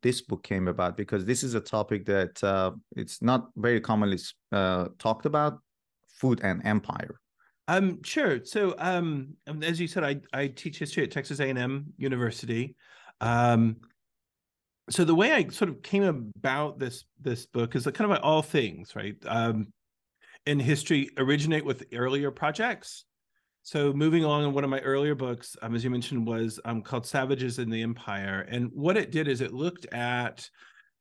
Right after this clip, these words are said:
Speaker 2: the relationships between Native Americans and, um, British culture, society, and the empire. So how those encounters impacted Britain in the eighteenth century. And one of the things I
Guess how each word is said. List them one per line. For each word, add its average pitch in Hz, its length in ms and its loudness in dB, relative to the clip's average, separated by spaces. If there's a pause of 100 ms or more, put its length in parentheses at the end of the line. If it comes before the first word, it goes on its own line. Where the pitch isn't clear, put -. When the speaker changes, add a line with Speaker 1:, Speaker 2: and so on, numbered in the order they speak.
(640)
Speaker 2:
the 170 60 8
relationships 175 760 6
between 156 400 2
Native 147 260 2
Americans 135 920 -2
and, 120 560 -2 (280)
um, 117 300 -4
British 143 260 -2
culture, 151 560 -2
society, 135 800 -2
and 123 120 -4
the 120 140 -6
empire. 110 540 -6
So - 160 -4
how 135 400 4
those 143 400 2
encounters 123 800 -2
impacted 113 680 -6
Britain 113 240 -4
in 107 80 -2
the 101 120 -4
eighteenth 95 340 -6
century. 95 540 -4 (380)
And 175 140 4
one 254 120 4
of 349 60 4
the 196 120 4
things 175 280 2
I 123 200 -2